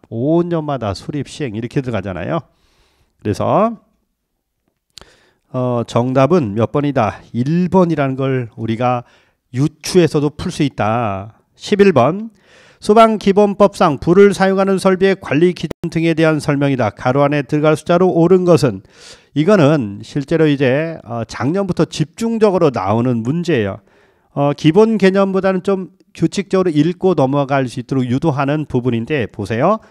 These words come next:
보일러, 난로, 건조 설비, 음식 조리 기구 중에 어떤 게 온도가 가장 낮을까요? 역시 건조 설비가 되겠지. 건조 설비와 벽 천장 사이의 거리는 가까운 영점오 미터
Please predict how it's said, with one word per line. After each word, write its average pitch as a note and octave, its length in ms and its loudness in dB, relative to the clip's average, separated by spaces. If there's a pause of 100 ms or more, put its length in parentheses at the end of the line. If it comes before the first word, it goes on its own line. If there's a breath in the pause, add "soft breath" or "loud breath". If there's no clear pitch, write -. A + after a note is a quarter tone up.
(240 soft breath)
보일러, C#3 640 0
난로, B2 680 -2 (140)
건조 D#3+ 420 -4
설비, B2+ 480 -2
음식 C#3+ 480 -4
조리 C#3 260 -2
기구 B2+ 300 -4
중에 C3+ 500 -2 (480 soft breath)
어떤 C3+ 380 -4
게 E3 80 0
온도가 C3+ 440 -2
가장 C3+ 420 -8
낮을까요? G2+ 760 -8 (180)
역시 G3 640 -6
건조 A#2+ 340 -4
설비가 C3 400 -2
되겠지. G#2 600 -4 (420 soft breath)
건조 G3 480 4
설비와 G3+ 480 2
벽 E3+ 340 0
천장 G3 540 -2
사이의 D#3+ 480 0
거리는 F#3+ 600 -4
가까운 A2 640 -4
영점오 C#3 760 -4
미터 E3+ 560 -2